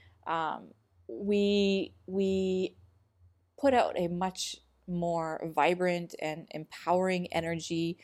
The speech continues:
Um, people trust us more. Like, they, they can feel that things are in order in our life. And so if we're gonna take them into our own hands, they feel like things are gonna be in order in the work that we do with them.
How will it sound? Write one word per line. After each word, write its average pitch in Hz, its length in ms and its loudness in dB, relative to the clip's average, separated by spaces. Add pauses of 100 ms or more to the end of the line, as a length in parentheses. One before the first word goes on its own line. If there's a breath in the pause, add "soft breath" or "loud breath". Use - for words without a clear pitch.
(400 loud breath)
Um, 156 560 -4 (380)
people 196 280 0
trust - 560 -4
us 175 240 -4
more. 170 460 -2
Like, 165 220 -6
they, 175 280 2
they 180 120 0
can 180 180 -2
feel 233 500 6
that 170 220 2 (460 loud breath)
things 220 320 4
are 185 120 6
in 165 120 4
order 175 380 6
in 160 180 -6
our 147 140 -2
life. 214 360 6
And 165 180 -4
so - 140 -2
if 160 260 0
we're 170 60 0
gonna 160 160 -2
take - 240 -4
them 160 160 -4
into 156 240 -10
our 135 160 -2
own 156 140 -10
hands, 202 580 -2 (440 loud breath)
they 180 120 4
feel 170 500 2
like 151 400 0 (280)
things 175 200 0
are 165 60 2
gonna 160 180 -4
be 151 140 -6
in 147 160 -6
order 156 220 0
in 147 100 -6
the 139 80 -4
work 156 280 -2
that - 100 -8
we 147 100 -6
do 147 140 -10
with - 180 -10
them. 98 320 -8